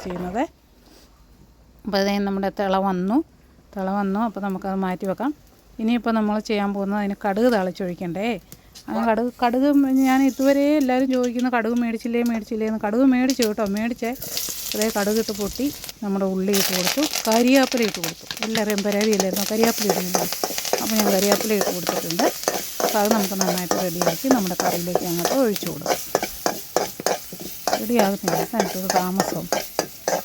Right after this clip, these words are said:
എഡിറ്റ് ചെയ്യപ്പം നീണ്ടുപോയി. ഇത്രയും വേണ്ടായിരുന്നു അല്ലേ? ആ, എന്നാൽ ഞാൻ ഇങ്ങനെ വറക്കുകയാണ്, വറുത്ത് വറുത്ത്. അപ്പോൾ അടുത്ത് നമ്മുടെ ചട്ടി ഇരിപ്പുണ്ട്. അപ്പോൾ നമ്മുടെ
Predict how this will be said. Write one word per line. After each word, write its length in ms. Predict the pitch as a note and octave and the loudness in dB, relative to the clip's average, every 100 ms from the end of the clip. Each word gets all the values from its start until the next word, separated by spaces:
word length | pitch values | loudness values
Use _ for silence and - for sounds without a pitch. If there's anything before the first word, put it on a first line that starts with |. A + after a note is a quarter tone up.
| - - - - - - - - - - - - | -4 -4 -4 -4 -4 -4 -6 -6 -6 -4 -4 -4
എഡിറ്റ് 220 | G#3 - | -4 0
ചെയ്യപ്പം 400 | B3 G3+ - G3 G3 - - | 0 0 0 -2 -2 -4 -2
നീണ്ടുപോയി. 440 | G#3 G#3+ F#3+ E3+ E3+ - - | 0 0 0 0 -2 -4 -4
ഇത്രയും 340 | - G#3 A3 | -2 0 0
വേണ്ടായിരുന്നു 480 | G3+ F#3+ F#3+ F#3 F#3 | 0 0 0 0 -2
അല്ലേ? 140 | G3+ F#3 - - - - - - - - - - - - - - - - A#3+ | -2 -2 -4 -6 -12 -14 -14 -4 -4 -4 -14 -16 -14 -14 -18 -20 -20 -8 0
ആ, 80 | G#3+ | 4
എന്നാൽ 180 | A3+ B3 | 6 4
ഞാൻ 120 | A#3+ B3 | 4 2
ഇങ്ങനെ 200 | B3 A#3+ | 2 4
വറക്കുകയാണ്, 500 | A#3+ G#3+ G#3 C#4 A3+ A3+ | 4 2 0 -2 0 0
വറുത്ത് 200 | G#3+ G3+ | -4 -4
വറുത്ത്. 300 | A#3 G#3 B3 D4 - - - | -6 -6 -8 -12 -16 -20 -14
അപ്പോൾ 160 | - | -4
അടുത്ത് 200 | G3+ G#3 | -4 0
നമ്മുടെ 240 | B3 A3 G#3+ | 0 2 0
ചട്ടി 300 | A3 G3 B3 B3 | -2 -2 -2 -2
ഇരിപ്പുണ്ട്. 360 | G#3 A3 F#3+ | -2 -4 -4
അപ്പോൾ 520 | C#4 - - - - | -6 -10 -12 -10 -6
നമ്മുടെ 200 | G3+ G3+ | -2 -2